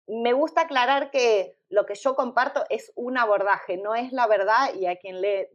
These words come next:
le sirve explicar los problemas y buscarles la raíz y le funciona eso, buenísimo. Esto es para quien no le funciona. Tengo tantas personas que vienen y me dicen, "Yo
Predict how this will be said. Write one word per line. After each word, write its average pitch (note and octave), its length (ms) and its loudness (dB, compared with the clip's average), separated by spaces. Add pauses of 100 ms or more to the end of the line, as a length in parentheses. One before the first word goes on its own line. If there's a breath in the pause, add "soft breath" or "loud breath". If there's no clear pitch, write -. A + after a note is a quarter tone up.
le F#3 240 -2
sirve C4 600 -2
explicar F#3+ 560 -4
los - 160 -6
problemas A#3 880 -2
y F#3+ 100 -8
buscarles A3 480 -4
la F#3 120 -2
raíz G#3 320 -4
y B3 40 -14
le G3 120 -2
funciona G3+ 540 -6
eso, C4 260 -6
buenísimo. G#3 600 -2
Esto - 180 -8
es - 100 -10
para G3 300 2
quien G3 320 -6
no B3+ 120 -2
le D4 140 -4
funciona. G3+ 600 -4 (340 soft breath)
Tengo C#4+ 380 2 (460 loud breath)
tantas D#4+ 480 0
personas G3 500 -6
que G3+ 120 -2
vienen C4 340 0
y A3+ 40 -6
me G#3 100 -4
dicen, A3+ 440 -8
"Yo - 200 -2